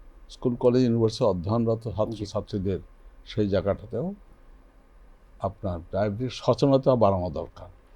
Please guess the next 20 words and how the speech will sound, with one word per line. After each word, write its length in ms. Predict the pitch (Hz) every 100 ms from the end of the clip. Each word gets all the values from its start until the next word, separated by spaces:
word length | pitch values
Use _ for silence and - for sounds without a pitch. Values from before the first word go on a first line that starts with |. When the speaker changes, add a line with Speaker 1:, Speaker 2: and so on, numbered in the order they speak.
| - - -
Speaker 2:
হুম 120 | 117 117
হুম। 80 | 123
Speaker 1:
তো 100 | -
সচেতনতা 420 | 113 127 135 - 156
বাড়ানোর 400 | 127 127 135 151
মানে 320 | 135 123 143 -
কি? 160 | 131 139 - - - - -
সেটা 280 | - 127 135
হলো 320 | 151 156 170 160 _ - - - -
যে 360 | 104 120 120 107 - - -
ডায়াবেটিস 840 | 98 107 117 143 160 160 - - - - - -
যেটা 480 | 107 101 90 98 92 - - -
মহামারী, 540 | 101 120 143 85 80 92 - -
Speaker 2:
হুম। 120 | 113 113
Speaker 1:
সেটা 300 | - - -
হলো 540 | 123 135 139 120 107 160 - _ _ - _ -
টাইপ 180 | 139 127 -
টু 120 | 131
ডায়াবেটিস। 500 | 90 85 - - -
Speaker 2:
হুম। 100 | 117